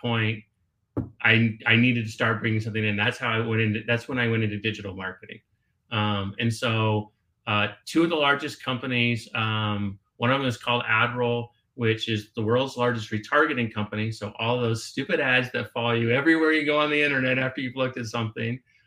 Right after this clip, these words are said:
Um, and then after that, I moved my career over to Pinterest, which not everybody thinks of Pinterest as a advertising platform, but over eighty percent of the pins on Pinterest are actually ads, even though they, they hide 'em better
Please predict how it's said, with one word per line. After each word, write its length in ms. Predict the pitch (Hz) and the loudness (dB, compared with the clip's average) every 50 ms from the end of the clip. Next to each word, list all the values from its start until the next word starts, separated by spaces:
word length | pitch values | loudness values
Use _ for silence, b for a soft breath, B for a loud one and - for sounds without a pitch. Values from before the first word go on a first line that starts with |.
| _ _ _ - | _ _ _ 0
Um, 360 | 120 120 117 117 113 117 113 - | 0 2 2 2 0 0 -2 -2
and 100 | 127 120 | 0 0
then 120 | 123 131 127 | 2 4 4
after 280 | 123 123 123 - 131 120 | 4 4 2 2 -2 0
that, 280 | 120 120 120 120 120 117 | 2 4 4 2 2 2
I 80 | 117 | 0
moved 280 | 110 113 117 120 113 110 | 2 2 2 0 -2 -2
my 160 | 117 113 110 | -2 -2 -2
career 400 | 107 - - 120 120 113 110 110 | -4 -6 -8 -4 -2 0 0 0
over 180 | 110 110 107 104 | 0 -2 -2 -4
to 80 | 104 | -4
Pinterest, 640 | 104 - - 143 143 139 - - 117 113 113 113 - _ _ _ _ _ _ _ | -6 -6 -4 -6 -4 -4 -4 -4 -4 -4 -4 -6 -12 _ _ _ _ _ _ _
which 180 | - 110 - - | -12 -10 -4 0
not 180 | 120 117 123 131 | 2 4 4 4
everybody 460 | 135 135 135 131 135 131 127 120 113 | 2 2 0 -2 0 0 -2 -2 -2
thinks 240 | - 131 123 - - | -2 -4 -6 -4 -6
of 120 | 107 - | -8 -6
Pinterest 500 | 120 123 117 - - 120 110 110 - - _ - | -4 -4 -4 -4 -4 -6 -6 -6 -6 -14 _ -4
as 480 | - 117 113 110 113 113 113 110 110 117 113 - 139 | -2 0 0 0 0 0 -2 -2 -4 -8 -14 -10 -8
a 340 | 123 113 113 110 107 107 - _ _ _ - | -4 -4 -2 -4 -4 -6 -8 _ _ _ 4
advertising 640 | 135 151 - - - - - 120 120 117 117 117 110 110 | 4 6 6 4 0 2 2 2 4 4 2 0 -2 0
platform, 640 | 117 110 113 110 - - 113 110 110 110 113 113 - _ _ _ _ _ | 0 0 0 -2 -2 -4 -2 -2 0 0 -2 -4 -6 _ _ _ _ _
but 100 | - 117 | -2 2
over 300 | 123 123 123 120 123 117 - | 2 2 4 2 0 -2 -2
eighty 400 | - - 135 131 135 135 131 120 - | -2 0 2 2 4 2 0 -2 -2
percent 320 | 123 110 - - 139 127 | -4 -6 -4 -2 0 0
of 80 | 123 113 | 0 0
the 80 | 110 104 | -2 -4
pins 340 | - 131 127 123 120 113 | -2 -2 0 0 0 0
on 180 | 113 110 107 107 | 0 -2 -2 0
Pinterest 440 | - 123 117 110 - 110 107 107 - | 0 0 -2 0 -2 -4 -4 -4 -4
are 100 | 107 107 | -4 -4
actually 360 | 101 104 104 - - 107 107 | -4 -4 -4 -6 -6 -4 -2
ads, 460 | 110 113 110 104 104 - 117 117 - - | 0 0 0 0 -2 -2 -8 -10 -8 -6
even 220 | 117 113 117 113 | -2 -2 -2 0
though 180 | 113 110 107 104 | 0 0 0 0
they, 280 | 113 110 110 104 - b b b b b b - | 2 2 0 0 -2 b b b b b b -2
they 140 | 226 262 247 | 0 0 0
hide 380 | 196 - - 170 180 190 170 | 0 2 6 6 6 6 6
'em 180 | 151 143 139 131 | 4 2 0 2
better 540 | 127 165 175 175 151 135 123 120 117 - | 4 6 6 6 6 6 4 4 2 0